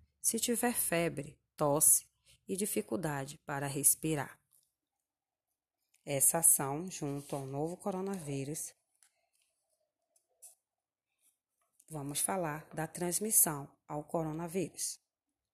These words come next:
A transmissão acontece de uma pessoa doente para outra por contato próximo por meio de: o toque do aperto de mão é a principal forma de contágio. Gotículas de saliva,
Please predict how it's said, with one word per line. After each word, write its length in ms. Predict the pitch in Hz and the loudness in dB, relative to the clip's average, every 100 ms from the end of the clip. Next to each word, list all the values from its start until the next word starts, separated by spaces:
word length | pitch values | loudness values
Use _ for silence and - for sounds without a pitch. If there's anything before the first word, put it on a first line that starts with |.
| _ - - | _ -20 -8
A 80 | 175 | -4
transmissão 560 | 180 180 202 185 233 | 0 2 2 2 2
acontece 760 | 240 - 139 - 160 139 - - | -2 -8 -10 -6 -4 -2 -6 -6
de 100 | 156 | -8
uma 160 | 180 185 | -6 -4
pessoa 520 | 185 190 - 226 233 | -4 2 2 2 -2
doente 520 | 196 156 135 139 - - - - - | -2 -2 -2 -8 -12 -14 -20 -20 -8
para 280 | 185 190 | -2 4
outra 440 | 175 180 175 196 202 - | 6 6 2 -6 -6 -6
por 220 | 208 - | -6 -4
contato 500 | - - 170 156 - | -8 -6 -6 -6 -10
próximo 540 | - 147 135 - 170 170 - | -6 -4 -4 -4 -6 -8 -6
por 160 | 208 | -2
meio 320 | 196 175 196 | 0 2 0
de: 280 | 165 139 120 - _ _ _ _ _ _ _ _ _ _ | -2 -6 -6 -10 _ _ _ _ _ _ _ _ _ _
o 100 | 165 | -16
toque 440 | - 208 226 247 220 | -2 2 2 0 -2
do 120 | 185 | -2
aperto 480 | 170 160 151 - 131 | 0 -2 -4 -6 -8
de 140 | 131 | -8
mão 420 | 120 120 120 143 _ _ _ | -8 -10 -12 -14 _ _ _
é 140 | 170 156 | -6 -4
a 40 | |
principal 640 | - 147 - 139 - 190 | -4 0 0 0 -4 -4
forma 640 | 202 - 139 123 135 147 - 151 | -2 -2 -2 -4 -8 -14 -16 -14
de 120 | 151 | -12
contágio. 640 | - 165 - 143 120 - - _ _ _ _ _ _ _ _ _ _ _ _ _ _ - - - - _ - | -10 -12 -12 -12 -12 -16 -20 _ _ _ _ _ _ _ _ _ _ _ _ _ _ -20 -20 -20 -20 _ -2
Gotículas 680 | 165 170 269 285 269 240 | -2 2 0 2 2 2
de 80 | 175 | 2
saliva, 760 | - 151 139 131 131 135 135 | 4 4 2 -2 -6 -6 -8